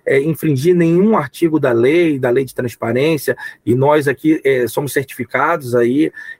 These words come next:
é, nas isos, na iso anticorrupção, na iso trinta e sete mil e na gestão com, com os órgãos públicos. Então, a gente pegou esse modelo e nesse modelo a gente consegue construir um projeto do zero. Pra fazer o quê? O diagnóstico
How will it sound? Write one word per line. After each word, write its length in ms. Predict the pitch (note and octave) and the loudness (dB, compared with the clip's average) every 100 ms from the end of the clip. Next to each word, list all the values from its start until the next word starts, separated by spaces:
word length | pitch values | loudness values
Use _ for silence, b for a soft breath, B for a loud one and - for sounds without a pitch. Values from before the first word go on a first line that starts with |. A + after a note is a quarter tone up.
| - | -4
é, 120 | A#2+ | 0
nas 300 | B2+ G#2+ G#2+ | 0 -2 -2
isos, 400 | E3 F#3 C3 C3 | 0 2 0 -2
na 160 | B2+ | 0
iso 240 | C3 C3 C3 | 0 0 -2
anticorrupção, 800 | B2 C3 A#2+ - - D3 E3+ D3 | -2 -4 -4 -6 -2 0 2 0
na 120 | B2+ | -2
iso 160 | B2+ A2+ | -2 -6
trinta 200 | B2+ A#2+ | -4 -2
e 40 | |
sete 260 | C3 A#2+ B2+ | -2 -2 0
mil 220 | D3+ D3+ B _ | 0 -2 B _
e 60 | B2+ | -2
na 120 | C#3+ | 0
gestão 560 | C#3 D#3 - - F#3 | 0 -2 -2 -2 -2
com, 340 | F3+ D#3+ D3+ C3 | 0 0 0 -2
com 160 | - D3 | -2 -2
os 100 | C#3 | 0
órgãos 260 | C3 C3 | 0 -4
públicos. 480 | - B2 D3+ F3 - B B _ | -6 -8 -8 -12 -20 B B _
Então, 140 | D3+ | -2
a 40 | D3+ | 0
gente 220 | D#3+ - | -2 0
pegou 280 | E3+ C#3+ F3+ | 0 4 4
esse 220 | G3+ G#3+ | 2 0
modelo 580 | F#3 C3 C3+ C#3+ F3 F#3 b b b | 0 0 0 0 0 -2 b b b
e 100 | D#3 | 0
nesse 340 | E3 G#3 A3 G#3 | 2 2 0 0
modelo 280 | G3+ F#3+ | 0 0
a 20 | F3+ | 0
gente 160 | F3+ | -2
consegue 340 | F#3+ E3+ F3 - | -4 -2 -2 -2
construir 380 | F3+ - E3 | -4 0 0
um 80 | E3+ | 0
projeto 400 | F3 F3 D3+ D#3+ _ | 0 0 0 -4 _
do 100 | F#3 | -2
zero. 400 | D3+ C#3 B2 B2 b _ | 0 0 -2 -4 b _
Pra 140 | D3+ | -4
fazer 240 | D3+ D3 | -2 0
o 60 | F3 | 0
quê? 280 | - C3 A#2 _ - | 0 -2 -2 _ -8
O 100 | C#3+ | -6
diagnóstico 920 | C3 F3+ E3+ E3+ C3 D3 D3+ - E3+ | 0 -2 0 0 2 0 -2 -10 -16